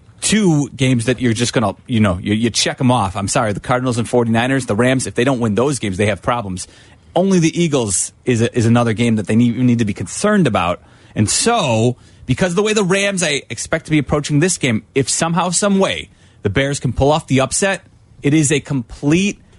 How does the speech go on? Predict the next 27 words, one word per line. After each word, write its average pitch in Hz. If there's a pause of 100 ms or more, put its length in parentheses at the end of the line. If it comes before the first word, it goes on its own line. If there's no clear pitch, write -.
(260)
game 151
changer 131
in 123
how 120
I 110
think 127
the 113
fans 131 (480)
of 110
this 131
team 151 (140)
will 123
look 123 (140)
at 117
the -
Bears 117
for -
this 113
year. 127
Because -
if -
the -
Bears 123
can 135
beat 147
the 214
Rams, 226